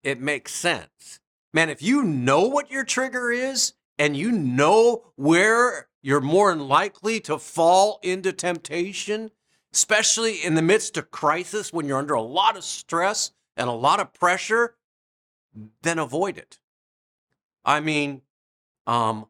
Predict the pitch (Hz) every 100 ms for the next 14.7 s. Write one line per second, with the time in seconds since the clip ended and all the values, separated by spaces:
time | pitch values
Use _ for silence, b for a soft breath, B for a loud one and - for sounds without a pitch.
0 | - 123 117 113 151 151 117 101 98 120
1 | 135 - - _ _ _ _ 123 120 -
2 | 123 175 170 170 160 - 180 185 196 -
3 | 131 127 _ _ _ 127 135 135 127 117
4 | - 139 139 - - 156 - 202 196 175
5 | - 165 196 156 113 160 _ _ _ _
6 | _ 131 156 175 175 135 180 180 156 139
7 | - 151 - 156 151 135 196 196 92 -
8 | - _ _ _ _ _ - 139 151 123
9 | 104 _ _ _ - - - 214 320 294
10 | 131 151 139 120 127 107 120 175 247 _
11 | _ _ _ _ _ _ _ 113 110 110
12 | 107 _ _ _ 107 127 185 196 185 160
13 | 147 - 127 120 131 147 170 - 123 113
14 | 95 135 147 _ 101 98